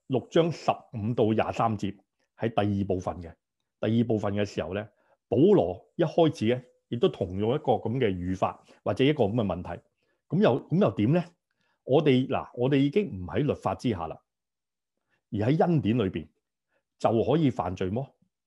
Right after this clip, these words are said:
啊，同樣問一個類似嘅問題，我哋又點樣可以呢？我哋已經唔喺律法下邊啦，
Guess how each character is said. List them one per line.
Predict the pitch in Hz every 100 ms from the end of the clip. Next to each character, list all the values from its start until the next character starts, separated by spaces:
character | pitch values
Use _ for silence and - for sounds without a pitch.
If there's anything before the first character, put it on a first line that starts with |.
| _
啊， | 98 107 -
同 | 120 127
樣 | 214
問 | 147 139
一 | 190
個 |
類 | 131 107
似 | - 117
嘅 |
問 | 113 98
題， | 87 80 _ - - _
我 | 120 156
哋 | 147
又 | 117
點 | 110 143
樣 | 165 113 131
可 |
以 | 120 117
呢？ | 151 - _ _ _ _
我 | 131
哋 | 147
已 | 143
經 | 175 175
唔 |
喺 | 82 120
律 | 107
法 | 101
下 | 85 95
邊 | 95
啦， | 92